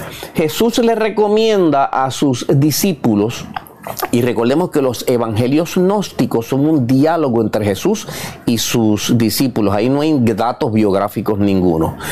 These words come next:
Y decía Jesús, "La vida es un puente por el que podemos pasar, pero en el que no nos podemos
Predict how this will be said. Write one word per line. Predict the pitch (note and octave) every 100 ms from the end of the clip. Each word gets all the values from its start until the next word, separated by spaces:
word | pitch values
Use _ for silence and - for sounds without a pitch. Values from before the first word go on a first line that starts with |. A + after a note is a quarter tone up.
| - - -
Y | C3+
decía | A#2+ - C#3 C3+
Jesús, | A#2+ - A2
"La | B2 B2
vida | B2+ F3+
es |
un | G3+ G3
puente | - F#3 G#3+ G#3 F#3+
por | E3+ D3+
el | C3
que | C3+
podemos | B2+ A#2+ C#3+ E3
pasar, | - D#3+ - A3 B3 - - - - - - -
pero | B2 A#2
en | A#2
el | A2 G#2+
que | A#2
no | A#2 G3
nos | F#3
podemos | - A#2 G#2+ A#2